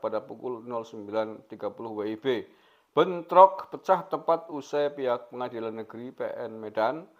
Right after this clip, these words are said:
membacakan perintah eksekusi di seberang jalan melalui mobil komando polisi.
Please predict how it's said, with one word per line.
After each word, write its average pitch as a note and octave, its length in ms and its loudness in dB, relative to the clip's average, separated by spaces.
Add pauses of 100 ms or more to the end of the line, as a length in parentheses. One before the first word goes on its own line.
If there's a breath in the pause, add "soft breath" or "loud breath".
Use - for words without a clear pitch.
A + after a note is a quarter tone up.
(260 soft breath)
membacakan C3+ 720 -2
perintah C#3 560 -2
eksekusi C#3+ 800 -8
di B2 80 -10
seberang A#2+ 480 -6
jalan A#2 480 0
melalui A2 460 -2
mobil G#2 500 -8
komando G2 480 -8
polisi. A#2+ 400 -6